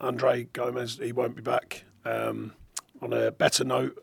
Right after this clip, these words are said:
um, obviously Youngie continues to get fully fit. Seamus had a, or will have had a full week's training, um, with the team, which is good.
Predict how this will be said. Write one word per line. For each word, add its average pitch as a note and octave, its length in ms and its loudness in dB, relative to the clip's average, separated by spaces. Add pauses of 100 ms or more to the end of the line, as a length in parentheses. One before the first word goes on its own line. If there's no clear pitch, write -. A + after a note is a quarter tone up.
um, A#2 240 -4
obviously A#2 360 -6
Youngie A#2+ 320 0
continues A2+ 520 -2
to - 80 -8
get A#2+ 120 -2
fully A#2+ 220 -4
fit. - 300 -4 (600)
Seamus B2+ 400 4
had A#2 140 6
a, A#2 180 0
or A2+ 220 0 (100)
will A#2+ 140 4
have A#2 100 4
had A#2+ 160 2
a A#2+ 40 -2
full B2 280 -4
week's A#2 240 -4
training, A#2+ 400 -4 (240)
um, A2+ 160 -8
with G#2+ 120 -6
the A2+ 80 -14
team, A#2+ 280 -4
which A2 140 -6
is A2 80 -8
good. C#3+ 300 0